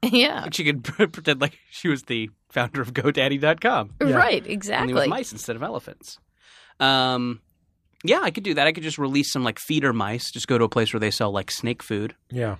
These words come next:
Speaker 2: Get a
Speaker 1: Yeah.
Speaker 2: bunch of feeder mice.
Speaker 3: Hey, what about this?
Speaker 2: Hmm.
Speaker 3: Fucking release a snake.
Speaker 2: Oh.
Speaker 3: And then it's a battle for the ages. Whichever one survives.
Speaker 2: Sure.
Speaker 3: Love that one.
Speaker 2: <laughs> I love you because you survived.
Speaker 1: <laughs>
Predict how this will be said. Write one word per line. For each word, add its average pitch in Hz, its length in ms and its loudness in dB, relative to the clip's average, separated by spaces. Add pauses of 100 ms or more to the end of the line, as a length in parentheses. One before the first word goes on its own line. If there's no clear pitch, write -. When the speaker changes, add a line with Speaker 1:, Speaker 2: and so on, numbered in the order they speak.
Speaker 2:
Get 120 100 -2
a - 40 2
Speaker 1:
Yeah. 196 140 6
Speaker 2:
bunch 170 120 2
of - 40 -12
feeder 117 220 0
mice. 107 360 -2
Speaker 3:
Hey, 123 360 0
what 101 120 -8
about 87 260 -6
this? - 340 -2
Speaker 2:
Hmm. 151 160 4 (440)
Speaker 3:
Fucking 95 520 -4
release 98 380 0
a 82 80 -6
snake. 135 640 -4 (160)
Speaker 2:
Oh. 117 460 0
Speaker 3:
And 117 80 2
then 127 100 6
it's 120 140 2
a 104 40 -2
battle 110 300 2
for 110 140 -2
the 110 140 4
ages. 101 340 4
Whichever 123 360 4
one 110 440 2
survives. 101 720 2
Speaker 2:
Sure. 143 300 2 (220)
Speaker 3:
Love 104 240 4
that 143 200 -4
one. 82 220 -20 (240)
Speaker 2:
<laughs> - 0 - (540)
I 196 1040 2
love 160 220 2
you 170 100 4
because 151 320 2
you 160 100 6
survived. 143 760 4
Speaker 1:
<laughs> - 440 -2